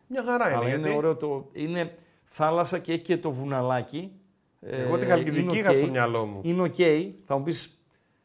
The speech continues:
Speaker 2: γενικότερα εκείνη η πλευρά του ποδιού του πρώτου υστερεί σε θάλασσα. Από όλα τα πόδια και ντούμπλε φας, έτσι, από εδώ πόδι, από εκεί πόδι. Άλλο πόδι, παρά άλλο πόδι.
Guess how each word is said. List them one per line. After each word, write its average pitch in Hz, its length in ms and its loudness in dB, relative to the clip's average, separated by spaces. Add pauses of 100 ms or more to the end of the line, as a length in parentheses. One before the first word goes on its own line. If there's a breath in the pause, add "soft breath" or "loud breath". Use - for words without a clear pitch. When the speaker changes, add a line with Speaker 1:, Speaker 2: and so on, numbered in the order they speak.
(120)
Speaker 2:
γενικότερα 165 420 2
εκείνη 185 340 0
η 208 40 -2
πλευρά 175 460 0
του 185 280 -12
ποδιού 139 480 -6
του 139 240 -10
πρώτου 156 640 0
υστερεί 151 600 -2
σε - 260 -12
θάλασσα. 101 720 -8 (760)
Από 135 400 0
όλα 226 240 6
τα 196 140 0
πόδια 139 600 0 (880)
και 131 140 -4
ντούμπλε 151 340 2
φας, - 460 -6 (200)
έτσι, 135 420 -8
από 113 220 -6
εδώ 156 180 4
πόδι, 226 420 0
από - 180 -6
εκεί - 180 -16
πόδι. - 280 -16 (400 soft breath)
Άλλο 175 280 4
πόδι, 254 500 4
παρά 175 200 2
άλλο 131 180 4
πόδι. 92 340 -12